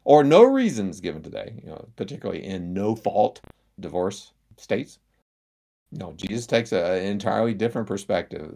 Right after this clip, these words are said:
that basically, you know, marriage, one man, one woman, for life, one exception, and that is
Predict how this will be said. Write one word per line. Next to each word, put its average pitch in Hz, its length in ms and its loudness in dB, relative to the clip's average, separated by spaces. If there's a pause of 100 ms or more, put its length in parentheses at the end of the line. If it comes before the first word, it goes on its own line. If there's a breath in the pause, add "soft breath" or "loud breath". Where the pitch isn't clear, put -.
(120)
that 82 200 -10
basically, 90 760 -4 (320)
you 85 80 -10
know, 80 100 -10
marriage, 92 640 -2
one 98 340 -4
man, 90 520 -6
one 98 400 -2
woman, 90 460 -6 (240)
for 120 340 4
life, 87 480 -2 (240)
one 85 480 -6
exception, - 400 -6 (360)
and - 400 -14
that 80 180 -14
is - 360 -14